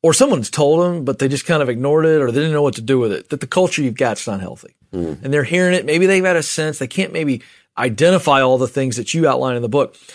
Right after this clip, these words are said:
Speaker 1: But here's the question I have. What's the best way for that leader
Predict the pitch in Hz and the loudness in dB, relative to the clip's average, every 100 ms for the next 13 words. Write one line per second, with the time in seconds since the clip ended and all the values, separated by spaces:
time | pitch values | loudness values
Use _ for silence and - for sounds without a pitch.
0 | - - - _ - 156 170 226 226 190 | -20 -20 -20 _ 0 0 2 -2 -2 0
1 | 160 123 139 131 127 - - - 123 110 | 0 2 0 0 -2 -2 -4 -2 -2 0
2 | 123 110 123 117 113 113 95 117 120 139 | 0 0 -2 0 0 -4 -4 -4 -2 -4
3 | 120 95 92 | -4 -6 -10